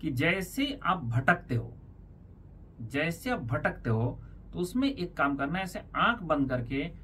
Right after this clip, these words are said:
आपको देखना होगा सांस जो जा रहा है और जो आ रहा है, ये जो जा रहा है, आ रहा है, उसको feel करना है।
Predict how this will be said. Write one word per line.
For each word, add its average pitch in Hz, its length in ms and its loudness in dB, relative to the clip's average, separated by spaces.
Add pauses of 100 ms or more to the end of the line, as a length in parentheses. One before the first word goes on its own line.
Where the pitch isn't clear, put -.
(300)
आपको 175 300 2
देखना 170 300 0
होगा 160 200 0
सांस 202 640 -4
जो 160 220 -2
जा 139 320 4
रहा 127 300 6
है 147 160 4
और 160 200 -2
जो 156 120 -2
आ 139 300 2
रहा 117 140 4
है, 95 180 -4 (2000)
ये 160 220 0
जो 170 220 2
जा 139 260 6
रहा 220 120 8
है, 240 60 6
आ 185 100 8
रहा 170 80 4
है, 175 60 2
उसको 269 200 -4
feel 277 380 4
करना 135 260 4
है। - 180 -4